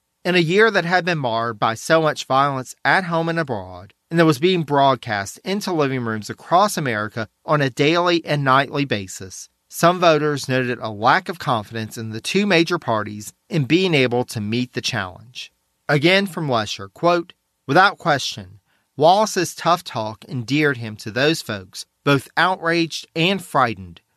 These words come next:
by street crime and riots." Even Ezra Taft Benton,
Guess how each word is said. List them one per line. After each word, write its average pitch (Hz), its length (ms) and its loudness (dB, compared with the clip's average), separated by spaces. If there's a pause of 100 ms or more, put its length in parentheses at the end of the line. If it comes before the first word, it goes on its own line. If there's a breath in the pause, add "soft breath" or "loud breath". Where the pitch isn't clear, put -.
by 143 140 4
street 175 360 0
crime 147 520 -2 (100)
and 127 160 -6
riots." 98 720 -6 (360)
Even 220 360 0
Ezra 175 440 0
Taft 147 460 -2
Benton, 95 480 -10